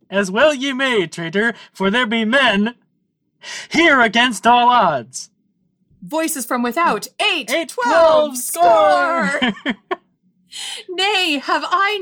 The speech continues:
Speaker 2: not my knights? 'Tis strange they stir not at such clamor."
Speaker 1: She opens the door to their chamber.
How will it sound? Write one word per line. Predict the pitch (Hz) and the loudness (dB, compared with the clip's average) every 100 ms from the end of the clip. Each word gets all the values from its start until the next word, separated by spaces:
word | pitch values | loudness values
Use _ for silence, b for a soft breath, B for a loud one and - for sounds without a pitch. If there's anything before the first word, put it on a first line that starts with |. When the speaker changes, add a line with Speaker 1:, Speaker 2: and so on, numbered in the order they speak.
| 349 | -4
Speaker 2:
not | 330 381 359 - | -2 -2 -2 -4
my | 311 302 | -6 -2
knights? | 285 330 440 - - | -2 -2 -4 -8 -8
'Tis | - 302 - | -6 -6 -6
strange | - 427 427 311 247 226 | -6 -4 -4 -6 -10 -6
they | - 466 415 320 277 233 _ b b b b b | -4 -4 -4 -6 -6 -10 _ b b b b b
stir | - - - 415 466 370 | -8 -8 -4 0 0 0
not | 349 349 - | 0 0 -2
at | 539 | -4
such | - 392 - | -4 -6 -8
clamor." | - - 392 539 415 277 254 - _ | -12 -4 -2 -2 -2 -4 -6 -10 _
Speaker 1:
She | - - 190 | -12 -6 -2
opens | 190 196 180 135 | -2 -2 -6 -6
the | 160 | -2
door | 190 196 | 0 0
to | 175 165 | 0 -6
their | 165 | -6
chamber. | 156 233 240 175 131 | -2 -2 -2 -4 -6